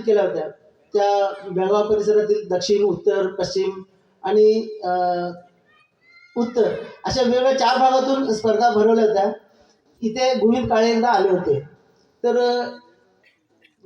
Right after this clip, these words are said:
स-, स्पर्धेपूर्वी एक दोन दिवस त्यांनी इथली पाहणी करण्यासाठी इथं आले होते. ते इथं जेव्हा आले, ते म्हणाले, "नाही, मी इथे एक दोन मिनिटं बसतो."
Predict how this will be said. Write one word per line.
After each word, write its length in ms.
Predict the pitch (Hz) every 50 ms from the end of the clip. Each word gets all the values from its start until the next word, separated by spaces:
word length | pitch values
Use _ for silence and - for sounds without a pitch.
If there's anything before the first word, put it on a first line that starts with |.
| 214 185
स-, 420 | 175 175 208 190 190 196 190 -
स्पर्धेपूर्वी 520 | - - 202 196 202 262 254 262 254 254 262
एक 100 | 254 208
दोन 180 | 226 247 254
दिवस 320 | 247 247 247 247 226 - -
त्यांनी 180 | 240 233 233
इथली 160 | 226 214 240 247
पाहणी 300 | - 190 180 214 226 220
करण्यासाठी 420 | 240 214 233 220 226 226 220 226
इथं 140 | 214 214 233
आले 220 | 214 208 220 214
होते. 260 | 214 214 196 202 214 208 - - - _ _ _ _ _ _ _ _ _ _ _ _ _ _
ते 80 | 262 262
इथं 180 | 254 - 262 262
जेव्हा 240 | 220 240 247 247
आले, 420 | 208 190 202 226 247 233 214 202 208 226 - - - - _ _ _ _ _ -
ते 80 | 269 269
म्हणाले, 380 | 262 254 262 262 269 277 277 269 277 - - - - - _ _ _ _ _ _ _ _ _ _ _ _ _ _ _ _ _ _ _ -
"नाही, 260 | 202 240 254 208 - - - - - - - - -
मी 100 | 214 233
इथे 180 | 240 - 262 262
एक 120 | 262 208
दोन 160 | 233 247 254
मिनिटं 220 | 247 247 220 180 175
बसतो." 560 | 202 190 - - - 214 175 131 120 - -